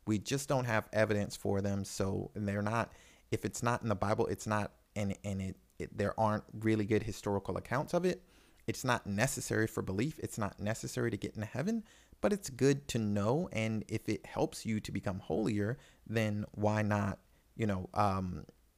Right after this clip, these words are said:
why not look into it further and find out if it's worthy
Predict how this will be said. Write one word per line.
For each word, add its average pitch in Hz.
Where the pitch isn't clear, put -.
why 107
not 101
look 104
into 110
it -
further 139
and 110
find 117
out 110
if 104
it's -
worthy 120